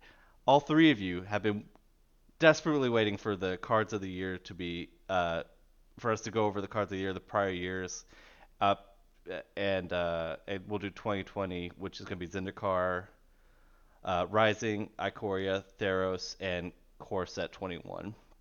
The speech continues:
But let's, let's go ahead and jump right in. Uh, so the one K event, like I said just a moment ago, is gonna be the modern format. Uh, we actually went to this store a few months ago,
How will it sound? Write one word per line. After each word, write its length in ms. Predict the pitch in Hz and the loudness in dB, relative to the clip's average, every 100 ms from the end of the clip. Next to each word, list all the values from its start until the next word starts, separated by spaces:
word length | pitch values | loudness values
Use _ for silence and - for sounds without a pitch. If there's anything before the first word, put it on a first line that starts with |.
| _ - - - - - - - - | _ -20 -20 -20 -20 -20 -20 -20 2
But 100 | 175 | 6
let's, 280 | 175 247 - | 8 8 4
let's 180 | 170 - | 0 2
go 120 | 427 | 4
ahead 100 | 330 | 4
and 80 | 277 | 6
jump 180 | 247 240 | 4 2
right 460 | 143 120 131 165 160 | -2 2 6 6 6
in. 420 | 175 170 139 151 - | 4 2 0 -2 4
Uh, 340 | 131 131 131 | 8 10 8
so 420 | 131 175 165 160 | 6 6 8 8
the 120 | 143 135 | 6 4
one 180 | 165 | 2
K 160 | 170 190 | 4 2
event, 300 | 156 156 156 - 135 131 | 4 2 2 -4 -2 2
like 200 | 127 139 | 4 4
I 60 | |
said 300 | 123 143 123 - | 4 2 2 -2
just 220 | 120 - | -6 -4
a 40 | 123 | 0
moment 260 | 110 110 | 0 2
ago, 260 | 107 117 107 | 2 2 2
is 120 | 101 | 0
gonna 160 | 120 107 | 0 0
be 140 | 104 | 0
the 80 | 98 | 2
modern 340 | 95 101 107 | 4 4 2
format. 640 | - 104 98 104 104 104 - - - - - - _ | -2 0 0 2 0 -2 -8 -20 -20 -20 -20 -20 _
Uh, 480 | 107 107 104 107 117 - - - | 6 8 10 8 4 -4 -16 -6
we 200 | 139 147 | 6 10
actually 260 | 160 170 147 | 10 8 4
went 240 | 143 143 | 2 2
to 180 | - 127 | -2 0
this 160 | 127 | 0
store 800 | - - 131 120 117 117 113 113 - | -2 -4 0 2 4 4 4 2 -2
a 80 | 110 | -6
few 240 | - 165 | -4 -2
months 260 | 180 202 - | 0 0 -2
ago, 480 | 190 190 196 220 | -2 0 2 0